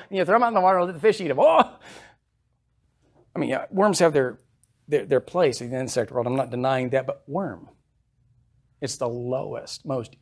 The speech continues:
insignificant creature. I mean, even the Bible uses the ant to teach us the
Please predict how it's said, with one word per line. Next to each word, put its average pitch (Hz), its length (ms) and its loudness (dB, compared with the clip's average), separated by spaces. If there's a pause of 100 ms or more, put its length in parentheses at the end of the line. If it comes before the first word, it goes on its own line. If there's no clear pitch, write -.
(180)
insignificant 156 1500 -10
creature. - 500 -16 (840)
I 185 60 -6
mean, 165 180 -6
even 240 280 -2
the 180 80 -2
Bible 147 520 2
uses 147 440 -2
the 156 180 -8 (160)
ant 262 460 -8 (320)
to 208 100 -2
teach - 400 -2
us 185 220 0
the 127 260 -4